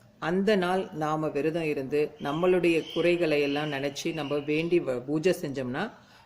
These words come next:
கண்டிப்பா அது நல்லதே நடக்கும்னு பெரியவங்கெல்லாம் சொல்லியிருக்காங்க. எங்க வீட்ல எங்க பாட்டி ஒவ்வொரு ரத சப்தமியும் விடாம விரதம் இருப்பாங்க. நீங்களும் இதே மாதிரி விரதம் இருந்து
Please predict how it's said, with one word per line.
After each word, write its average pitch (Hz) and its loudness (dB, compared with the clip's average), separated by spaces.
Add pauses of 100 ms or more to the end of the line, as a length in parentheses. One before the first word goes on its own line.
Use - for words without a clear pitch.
(140)
கண்டிப்பா 202 0
அது 180 0
நல்லதே 147 0
நடக்கும்னு 131 -4 (440)
பெரியவங்கெல்லாம் 151 0
சொல்லியிருக்காங்க. 143 -2
எங்க 160 0
வீட்ல 208 -2
எங்க 170 -2
பாட்டி 170 -2 (580)
ஒவ்வொரு 185 4
ரத 160 2
சப்தமியும் 147 -2
விடாம 147 0
விரதம் 131 0
இருப்பாங்க. 117 -6 (1300)
நீங்களும் 175 -2
இதே 170 0
மாதிரி 160 0 (760)
விரதம் 170 2
இருந்து 156 2